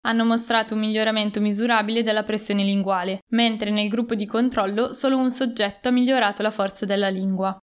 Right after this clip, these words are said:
Inoltre, i soggetti del gruppo di intervento hanno riferito un miglioramento anche della loro percezione.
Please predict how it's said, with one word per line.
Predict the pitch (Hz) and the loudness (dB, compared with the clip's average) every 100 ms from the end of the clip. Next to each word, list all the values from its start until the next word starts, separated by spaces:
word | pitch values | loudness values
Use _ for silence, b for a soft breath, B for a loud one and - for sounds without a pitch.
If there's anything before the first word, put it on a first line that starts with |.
| _ | _
Inoltre, | 262 277 233 208 - 233 | 2 4 2 0 0 0
i | 240 233 | 0 -2
soggetti | 226 220 220 233 240 | 0 0 0 0 0
del | 220 220 | -2 0
gruppo | 226 226 226 | -2 -2 -2
di | 208 | -2
intervento | 208 262 233 196 196 208 269 | 0 0 0 0 -2 -2 0
hanno | 262 285 285 | 2 2 2
riferito | 277 285 254 226 | 2 0 0 0
un | 214 | 0
miglioramento | 214 214 247 269 208 220 | 0 2 2 2 0 0
anche | 220 208 214 | 0 0 0
della | 208 202 202 | 0 0 0
loro | 190 196 | -2 -2
percezione. | 196 196 - 202 - 196 185 190 196 | -4 -4 -6 -8 -6 -4 -2 -2 -4